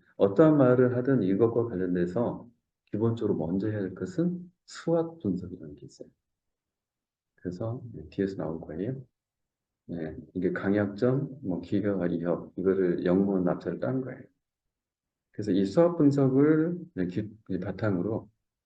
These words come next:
네, 그다음에 이 상황 분석, 포지션이라고 하는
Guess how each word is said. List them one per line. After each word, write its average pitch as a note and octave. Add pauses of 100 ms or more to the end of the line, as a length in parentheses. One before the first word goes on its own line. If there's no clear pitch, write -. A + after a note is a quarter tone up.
(140)
네, F2
그다음에 F2
이 G2
상황 C3
분석, -
포지션이라고 G2
하는 G#2